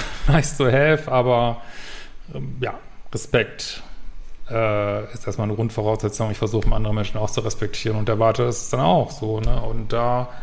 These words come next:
ist eine ganz schöne Kühle und Härte reingekommen, aber vielleicht geht das auch gar nicht anders, wenn man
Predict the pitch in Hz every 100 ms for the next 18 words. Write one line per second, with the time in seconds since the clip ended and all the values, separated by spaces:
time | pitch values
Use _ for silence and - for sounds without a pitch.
0 | - - - - - - - - - 139
1 | 131 139 135 - 139 127 123 123 151 143
2 | 135 123 120 135 135 131 131 131 - 131
3 | 131 127 120 120 - 107 110 110 104 -
4 | 104 104 104 107 101 - 104 104 101 98
5 | 101 101